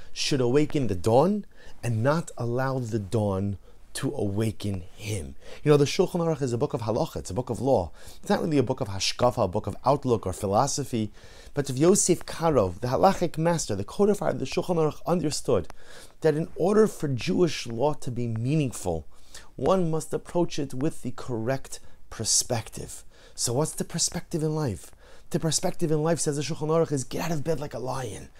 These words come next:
What does it mean, get out of bed like a lion? What does it mean to awaken the dawn and don't let the dawn awaken you?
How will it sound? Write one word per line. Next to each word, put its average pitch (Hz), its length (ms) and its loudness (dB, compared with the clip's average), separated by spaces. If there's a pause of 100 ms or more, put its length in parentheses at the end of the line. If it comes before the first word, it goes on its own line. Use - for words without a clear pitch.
(160)
What 165 80 4
does 165 80 6
it - 20 4
mean, 151 80 4
get 135 100 4
out 123 40 2
of 110 60 0
bed 131 140 6
like 110 160 -2
a 101 40 0
lion? 110 300 0
What 139 80 4
does 135 100 2
it 147 40 0
mean 139 140 0
to 131 120 2
awaken 120 560 4
the 107 80 -2
dawn 131 340 2
and 98 100 -2
don't 127 180 -4
let 131 140 -4
the - 60 -6
dawn 117 240 -4
awaken 110 400 -2
you? 123 280 0